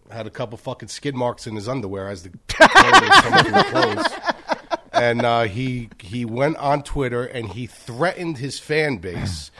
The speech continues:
<clears throat> that if he did not win this poll, that there would be no N F L chat. And he was dead serious. He kept tweeting it out, tweeting it out. So obviously, you know, he, you know, he strong-armed him and he, and he got his way. And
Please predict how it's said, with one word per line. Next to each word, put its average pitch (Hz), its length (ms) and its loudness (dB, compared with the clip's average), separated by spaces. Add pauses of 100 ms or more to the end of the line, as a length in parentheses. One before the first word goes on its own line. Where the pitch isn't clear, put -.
(100)
<clears throat> - 200 -20
that 120 180 -4
if 123 140 -8
he 135 120 -8
did 120 180 -6
not 156 280 0
win 156 200 -2
this 143 160 -4
poll, 123 460 -2
that 107 180 -8
there 113 120 -6
would 113 140 -8
be 117 120 -8
no 135 500 0
N 131 180 -6
F - 180 -6
L 113 160 -6
chat. 95 440 -10
And 117 120 -8
he 127 60 -2
was 120 120 -6
dead 160 300 -2
serious. 127 440 -4
He - 80 -20
kept - 240 -10
tweeting 160 260 -10
it 151 60 -4
out, 139 160 -4
tweeting 147 120 -10
it 139 60 -4
out. 131 100 -6 (260)
So - 160 0
obviously, 156 800 4
you 202 80 -4
know, 139 300 0 (520)
he, 131 300 -6
you 143 180 -10
know, 127 120 0
he 147 100 -4
strong-armed 147 680 -2
him 170 120 -2
and 160 80 -2
he, 160 120 -6
and 156 120 -6
he 156 60 -6
got 156 220 -4
his 143 120 -10
way. 170 220 -2
And 107 180 -8